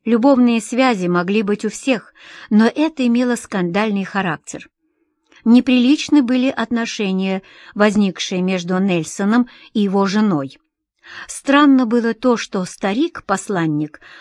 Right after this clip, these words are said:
остался лучшим другом адмирала. Многие с полной осведомлённостью вспоминали прошлое леди Эммы, которая в первой своей молодости была уличной женщиной.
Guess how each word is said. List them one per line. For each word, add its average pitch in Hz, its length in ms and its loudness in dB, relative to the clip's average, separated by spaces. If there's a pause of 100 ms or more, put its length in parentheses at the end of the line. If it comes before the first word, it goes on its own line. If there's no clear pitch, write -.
(240)
остался 233 560 0
лучшим 262 480 0
другом 214 480 0
адмирала. 180 720 -2 (640)
Многие 226 680 4 (140)
с - 140 -16
полной 202 440 2
осведомлённостью 190 1120 -2 (260)
вспоминали 247 640 0
прошлое 262 760 0
леди 226 480 0
Эммы, 190 540 -4 (340)
которая 202 400 -2
в - 120 -14
первой 175 380 0
своей 180 360 -4
молодости 180 720 -2 (240)
была 190 260 0
уличной 196 520 0
женщиной. 147 640 -4